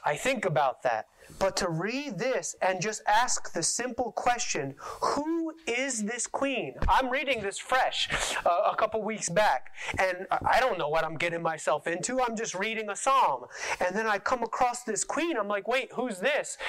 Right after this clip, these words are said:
And then it hits me, "Oh my goodness, this is the church. This is me, the queen." <laughs> Such an exalted state, such an honorable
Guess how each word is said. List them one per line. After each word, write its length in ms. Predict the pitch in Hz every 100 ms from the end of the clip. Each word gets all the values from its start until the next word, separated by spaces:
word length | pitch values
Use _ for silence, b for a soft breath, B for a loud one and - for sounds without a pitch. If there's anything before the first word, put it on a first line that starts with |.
| B
And 120 | 240 233
then 100 | 220
it 100 | 160
hits 240 | 320 -
me, 180 | 190 139
"Oh 320 | 214 302 311
my 360 | 208 131 120 -
goodness, 640 | - - 277 330 339 302 -
this 440 | 147 247 277 - -
is 320 | 240 254 -
the 140 | - -
church. 460 | - 415 381 -
This 260 | 185 180 -
is 200 | 226 190 B B B
me, 440 | 156 202 320 277 202 B B B B -
the 140 | 311 - -
queen." 1080 | - - 262 294 370 427 415 302 220 139 143
<laughs> 60 | B B B B B
Such 480 | - - 427 - - 285
an 100 | 294 -
exalted 880 | 254 233 233 285 339 330 294 254 220 B B
state, 760 | - - - - 320 370 226 B B
such 300 | - 359 349
an 140 | 294 - -
honorable 760 | 302 392 381 311 226 220 196